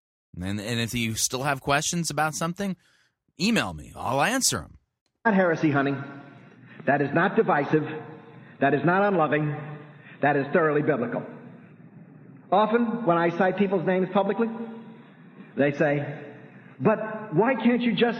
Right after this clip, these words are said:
Speaker 2: name the thing? Why do you have to name the person?"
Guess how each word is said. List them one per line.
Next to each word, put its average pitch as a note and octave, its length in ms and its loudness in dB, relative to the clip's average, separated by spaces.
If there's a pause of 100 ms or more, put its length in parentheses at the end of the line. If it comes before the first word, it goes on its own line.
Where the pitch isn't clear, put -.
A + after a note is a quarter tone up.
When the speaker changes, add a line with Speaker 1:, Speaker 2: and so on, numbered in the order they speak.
(160)
Speaker 2:
name A3 340 2
the G3 140 2
thing? G3 720 0 (540)
Why G#3 180 4
do G#3 80 0
you G#3+ 60 4
have A3 160 2
to G#3 80 4
name G#3+ 340 2
the A3+ 60 4
person?" A3+ 760 0